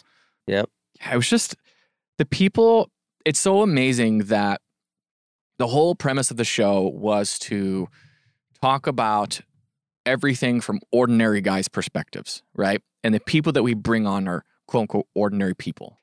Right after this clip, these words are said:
Speaker 2: And, but that doesn't mean they don't have crazy, powerful stories and they didn't overcome things. And
Speaker 1: Right.
Speaker 2: because that's where it all happens. So that's all happens in the trenches. You don't have to be, you know,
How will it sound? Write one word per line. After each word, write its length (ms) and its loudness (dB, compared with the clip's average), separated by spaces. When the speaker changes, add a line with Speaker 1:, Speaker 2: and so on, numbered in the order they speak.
Speaker 2:
And, 560 0
but 120 -2
that 100 -2
doesn't 280 0
mean 280 2
they 140 2
don't 320 0
have 640 -4
crazy, 800 0
powerful 540 -2
stories 760 -2
and 120 0
they 80 0
didn't 460 -2
overcome 460 -2
things. 600 0
And 120 -2
Speaker 1:
Right. 340 -2
Speaker 2:
because 220 -6
that's 260 -4
where 120 2
it 60 0
all 140 2
happens. 440 -6
So 60 -4
that's 160 -2
all 80 -2
happens 380 -2
in 100 4
the 60 4
trenches. 440 -4
You 80 4
don't 100 2
have 140 0
to 100 -4
be, 420 2
you 120 0
know, 260 0